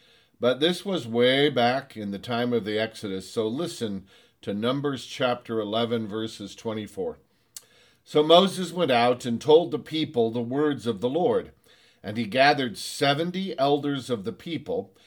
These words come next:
and placed them all around the tent. Then the Lord came down in the cloud and spoke to him and took some of the Spirit that was on him and put it on the seventy elders.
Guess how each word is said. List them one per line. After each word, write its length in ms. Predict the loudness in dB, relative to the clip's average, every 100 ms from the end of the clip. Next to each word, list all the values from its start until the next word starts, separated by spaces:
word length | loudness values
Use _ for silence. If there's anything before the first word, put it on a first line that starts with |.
| _ _
and 200 | -6 -4
placed 380 | 2 2 2 -4
them 180 | -4 -2
all 340 | 2 4 4
around 300 | 2 0 -2
the 80 | -8
tent. 420 | -6 -6 -6 -16 _ _ _ _ _ _ 2
Then 180 | 4
the 80 | 6
Lord 320 | 8 8 6
came 260 | 2 -2 0
down 360 | 2 2 2 0
in 260 | -2 -2
the 80 | -4
cloud 480 | -4 0 2 2 0
and 260 | -6 -8
spoke 460 | -8 -8 0 0 0
to 140 | -8
him 420 | -6 -4 -4 -6 -12 _ _ _ _
and 220 | -2 -2 0
took 240 | -4 -4
some 340 | 0 4 4
of 160 | 4 0
the 80 | -6
Spirit 640 | -6 -10 -2 2 2 2
that 160 | -6 -6
was 160 | -6
on 220 | -4 -6 -6
him 580 | -6 -4 -2 -2 -6 -10 _ _ -4
and 240 | -2 -2
put 180 | -2 -2
it 100 | 0
on 240 | 0 0
the 100 | -2
seventy 560 | -6 0 0 0 -2 2
elders. 500 | 4 2 -4 -10